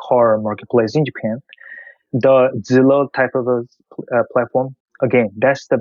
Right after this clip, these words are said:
biggest marketplace in Japan. It has also things like a h-, called Hot, Hot Pepper, which is, uh, the gourmet, uh, uh, marketplace, in, in the,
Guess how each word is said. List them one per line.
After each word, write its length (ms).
biggest 400
marketplace 520
in 100
Japan. 420
It 120
has 220
also 420
things 220
like 160
a 140
h-, 100
called 300
Hot, 180
Hot 160
Pepper, 380
which 240
is, 200
uh, 260
the 100
gourmet, 480
uh, 40
uh, 440
marketplace, 840
in, 160
in 260
the, 100